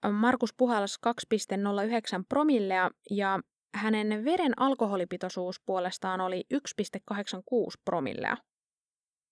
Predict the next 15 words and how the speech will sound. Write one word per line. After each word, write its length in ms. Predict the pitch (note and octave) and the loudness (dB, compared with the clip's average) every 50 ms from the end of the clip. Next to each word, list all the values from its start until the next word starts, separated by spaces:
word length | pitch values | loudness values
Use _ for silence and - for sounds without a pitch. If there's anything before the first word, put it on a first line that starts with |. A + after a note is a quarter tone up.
| _ _ _ _ _ _ _ _ _ _ _ - | _ _ _ _ _ _ _ _ _ _ _ 0
Rikospaikkatutkinnan 1000 | G#3 G#3 - A#3 - - A#3+ A#3+ - B3+ A3 C4+ C#4 - - A#3+ A3+ A3 G#3+ | 0 2 2 2 4 4 2 4 4 2 2 2 0 2 2 4 4 4 4
mukaan 600 | A3+ B3+ D4 - - B3+ A3+ G#3+ G#3 G3+ G3+ G3+ - - - - - - | 4 4 2 2 2 2 2 4 4 2 2 0 -2 -6 -10 -16 -4 -2
teko 240 | D4+ E4+ - - | -2 0 4 4
oli 140 | G#4+ E4+ C4 | 4 6 6
alkanut 420 | A3+ A#3 A#3 A3+ - G#3+ G#3 G3+ _ _ | 6 4 4 2 2 0 0 0 _ _
keittiössä 800 | - C#4 C#4 C4+ A3+ - _ - F#3+ F3+ F#3 - - - F#3+ F#3 - _ - | 4 6 6 6 6 2 _ -2 -2 -2 0 -2 -2 -2 -2 -2 -2 _ -8
ja 160 | - G3 G3 G3 | -4 -2 -2 0
jatkunut 500 | G3+ A#3 C#4+ - - - B3 A3 - _ - | 2 0 0 -2 2 2 2 2 2 _ 0
olohuoneessa, 960 | - A#3 G#3+ E3 - F3+ - F#2 G2 A2+ - - - G#3 - - - F#3+ F3 E3+ - - - F3+ F#3 F#3 | 2 4 4 4 2 0 0 0 0 0 0 -2 -2 -2 -4 -2 -2 -2 -2 -2 -6 -8 -8 -6 -6 -4
josta 480 | F#3+ F#3+ G3 F#3+ - - - G3 F#3+ F#3+ | -2 -2 -2 -2 -4 -4 -2 -2 0 0
Jani 320 | G3 G3+ B3 C#4 D4 C4 | 2 4 4 6 6 6
oli 200 | A3+ G3+ G3+ G3+ | 4 2 2 2
vedetty 360 | C4+ D#4+ D4+ A#3+ - - G3 - - | 2 2 2 2 -2 -2 -8 -4 0
keittiön 380 | - A#3+ A3 - - F#3 F3+ - | 2 2 2 2 0 -4 -4 0
oviaukkoon. 880 | - - A3 F#3+ E3 - - - - _ - - A#2+ A#2 B2 C3 A#3+ | 2 0 2 2 2 0 0 -2 -4 _ -2 -2 0 0 2 2 0